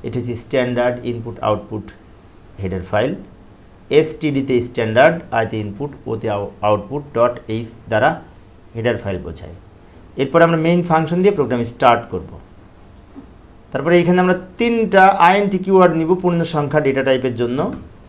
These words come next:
দিয়ে এখানে তিনটা ভেরিয়েবল নিব, একটা হচ্ছে এন, আরেকটা হচ্ছে কাউন্টার ভেরিয়েবল আই, এবং, এবং এখানে আরও একটি ভেরিয়েবল নেব, সেটি ওয়াই, ওয়াইটা হচ্ছে আউটপুট ভেরিয়েবল।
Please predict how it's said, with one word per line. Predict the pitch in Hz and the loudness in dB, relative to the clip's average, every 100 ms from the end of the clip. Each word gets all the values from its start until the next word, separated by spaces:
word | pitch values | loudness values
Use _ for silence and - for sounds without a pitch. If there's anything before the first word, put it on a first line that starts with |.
| - - - - 143 | -20 -12 -8 -6 0
দিয়ে | 160 | 2
এখানে | 175 190 190 - | 2 2 -2 -2
তিনটা | 220 214 202 165 175 302 339 - - - - 127 | 0 0 4 6 6 4 -4 -16 -20 -20 -6 0
ভেরিয়েবল | 156 151 117 101 | 4 4 2 -2
নিব, | 90 82 | -4 -6
একটা | 104 123 | -8 -8
হচ্ছে | 110 - | -10 -4
এন, | 135 156 269 - - - - - - - - - - - - - - - - - - - - 139 | 0 2 0 -6 -14 -20 -20 -20 -20 -20 -20 -20 -20 -20 -20 -16 -14 -14 -18 -20 -20 -20 -6 0
আরেকটা | 147 151 | 2 2
হচ্ছে | 143 | -4
কাউন্টার | 147 147 147 151 151 | 4 4 6 4 2
ভেরিয়েবল | 151 156 156 156 | 2 0 0 2
আই, | 139 123 98 85 - - - - - - - - - - - | 4 4 2 -6 -16 -20 -20 -20 -20 -20 -20 -20 -20 -20 -2
এবং, | 180 226 214 - - - - - - - - - - | 4 4 4 0 -12 -20 -20 -20 -20 -20 -20 -6 0
এবং | 165 202 180 | 6 6 6
এখানে | 180 185 196 180 | 4 4 4 4
আরও | 170 143 170 | 6 6 8
একটি | 190 185 | 6 2
ভেরিয়েবল | 151 147 143 139 | 2 4 4 4
নেব, | 135 147 | 2 0
সেটি | - 147 | 0 2
ওয়াই, | 127 139 120 104 | 6 6 6 2
ওয়াইটা | 113 131 131 | 0 0 0
হচ্ছে | 127 139 | 2 4
আউটপুট | 120 120 123 | 4 0 -6
ভেরিয়েবল। | 110 110 107 120 | -4 -2 -2 -2